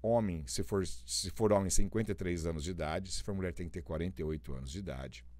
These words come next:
O terceiro requisito é pagar um pedágio de quarenta por cento do tempo que faltava pra se aposentar, tá? Quer dizer, não é igual aos cinquenta ou cem, é quarenta, é diferente.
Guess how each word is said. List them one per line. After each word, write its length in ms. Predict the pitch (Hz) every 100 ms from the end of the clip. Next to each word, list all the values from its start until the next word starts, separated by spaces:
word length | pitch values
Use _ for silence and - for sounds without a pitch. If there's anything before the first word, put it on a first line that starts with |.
| - - - - 123
O 80 |
terceiro 560 | 139 175 156 - 165 180
requisito 840 | 156 - 143 113 98 90 - - - - - - -
é 100 | 87
pagar 360 | - 113 131
um 60 | 147
pedágio 380 | 156 127 123 123
de 100 | 139
quarenta 580 | - 131 123 156 - 180
por 240 | 165 143
cento 420 | - 113 120 127
do 60 | 120
tempo 200 | 120 120
que 80 | 117
faltava 580 | 120 107 - 101 98
pra 140 | 92 95
se 120 | 87
aposentar, 800 | - 82 76 69 - 78 95 123 - - - - -
tá? 280 | 80 107
Quer 140 | 107 101
dizer, 180 | 87 85
não 120 | 95
é 60 |
igual 340 | 131 110 113 117
aos 140 | 107
cinquenta 540 | 98 95 101 110 104 92
ou 180 | 90
cem, 320 | 90 - 98 90
é 60 |
quarenta, 600 | - 98 87 87 101 - -
é 120 | 76
diferente. 800 | 73 - 98 73 76 90 -